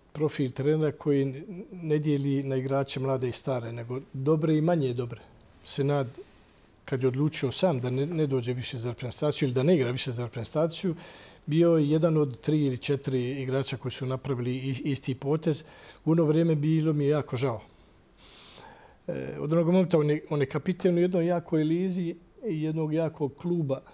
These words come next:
Lazija, standardni igrač. Ne vidim šta može loše učiniti našoj reprezentaciji.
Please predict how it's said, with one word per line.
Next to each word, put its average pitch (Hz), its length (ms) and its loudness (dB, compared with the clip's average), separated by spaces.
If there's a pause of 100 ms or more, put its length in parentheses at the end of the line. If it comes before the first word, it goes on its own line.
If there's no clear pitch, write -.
Lazija, 151 580 0 (360)
standardni 165 520 4
igrač. 135 420 -2 (100)
Ne 156 260 2
vidim 175 400 4
šta - 280 0
može 180 360 4 (880)
loše 170 340 4
učiniti 175 380 2
našoj 151 280 0
reprezentaciji. - 640 -6